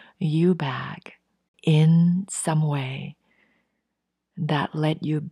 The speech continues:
be completely metabolically,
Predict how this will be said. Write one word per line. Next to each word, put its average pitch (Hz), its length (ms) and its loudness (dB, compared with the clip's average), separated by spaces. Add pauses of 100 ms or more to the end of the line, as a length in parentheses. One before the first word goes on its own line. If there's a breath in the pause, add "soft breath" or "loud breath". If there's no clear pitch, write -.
be 185 340 6
completely 151 1080 -4 (880)
metabolically, 165 1200 0